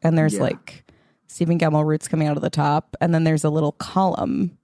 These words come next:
Speaker 1: that's holding up just one side of it. And there's little lights coming out.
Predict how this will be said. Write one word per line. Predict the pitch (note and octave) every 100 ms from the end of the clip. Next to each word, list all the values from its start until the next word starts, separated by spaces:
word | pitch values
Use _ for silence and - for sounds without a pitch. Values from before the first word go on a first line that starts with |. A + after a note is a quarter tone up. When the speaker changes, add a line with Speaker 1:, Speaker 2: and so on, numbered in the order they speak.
| _ _ _ _ -
Speaker 1:
that's | D#3+ -
holding | E3+ E3 E3
up | D3+
just | - D3+
one | D3+ D3+ D#3 D3+ D3
side | - - F3
of | F#3
it. | A#3+ C#4 _ _ _ _ _ _ _ _ _ -
And | E3
there's | E3 D#3
little | E3 D3+
lights | D3 D3+ - -
coming | - D3+ -
out. | G#1 -